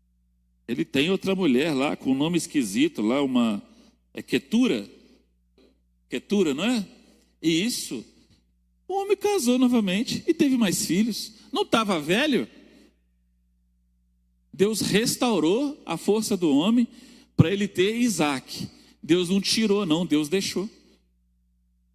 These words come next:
Ele viu o outro lá e falou: "Opa,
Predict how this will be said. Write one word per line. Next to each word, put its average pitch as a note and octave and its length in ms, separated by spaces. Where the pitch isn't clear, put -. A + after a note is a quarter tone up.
Ele D#3+ 180
viu E3 220
o G3+ 40
outro G3 240
lá F#3+ 120
e - 20
falou: G3+ 380
"Opa, F4+ 440